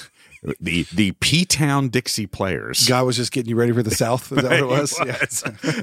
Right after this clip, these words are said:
Speaker 1: And, and we played all kinds of, you know, New Orleans jazz and stuff like
Speaker 2: Yeah.
Speaker 1: that. And that was forty-four years ago.
Speaker 2: Hmm.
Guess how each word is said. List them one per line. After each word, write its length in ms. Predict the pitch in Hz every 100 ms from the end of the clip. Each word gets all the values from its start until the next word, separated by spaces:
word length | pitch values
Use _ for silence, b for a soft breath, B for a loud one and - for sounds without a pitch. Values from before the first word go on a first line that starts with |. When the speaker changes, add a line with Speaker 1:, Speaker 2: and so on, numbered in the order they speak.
| 151
Speaker 1:
And, 180 | 104 -
and 220 | 104 104
we 120 | 117
played 320 | 127 - 120 110
all 160 | 120
kinds 340 | - 123 123 113
of, 120 | 107 104
you 100 | 101
know, 160 | 98
New 60 | 98
Orleans 380 | 107 117 117 92
jazz 560 | 87 90 104 113 110
and 100 | 104
stuff 240 | - 113 110
like 140 | 107
Speaker 2:
Yeah. 80 | 107
Speaker 1:
that. 240 | 104 110 b b b b b b
And 160 | 87 95
that 160 | 101
was 640 | 98 98 98 95 - - - _ _
forty-four 1600 | - - 85 87 95 95 95 92 _ _ _ - - 95 92 87
years 360 | 76 80 80 -
ago. 240 | - 95
Speaker 2:
Hmm. 200 | 117 107